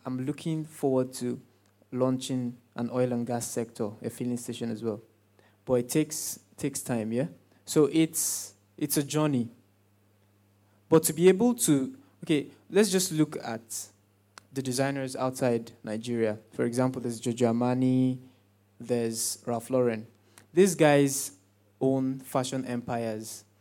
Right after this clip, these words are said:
and then own museums and then own so many other things. So as an, as an entrepreneur, you can actually do a lot, but you have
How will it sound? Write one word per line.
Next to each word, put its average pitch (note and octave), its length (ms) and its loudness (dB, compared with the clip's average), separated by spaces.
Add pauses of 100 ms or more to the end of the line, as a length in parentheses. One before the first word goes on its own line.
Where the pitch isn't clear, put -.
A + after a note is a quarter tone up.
(140)
and A2+ 140 -10
then A#2+ 260 -4 (1160)
own D3 260 4
museums A#2+ 880 0 (260)
and B2 140 -6
then C3 260 -2 (100)
own D#3+ 220 4
so D3+ 160 -4
many D3+ 200 0
other C3 180 2
things. A#2+ 520 -6 (200)
So - 140 0
as D#3+ 80 2
an, D#3+ 120 0 (100)
as D3 160 -2
an D#3+ 80 2
entrepreneur, D3+ 600 2
you B2+ 120 0
can C#3 160 -2
actually F3+ 300 -2
do C3 280 0
a A#2+ 40 0
lot, A#2+ 500 -2 (540)
but B2+ 180 -4
you B2+ 100 -4
have D3 640 -10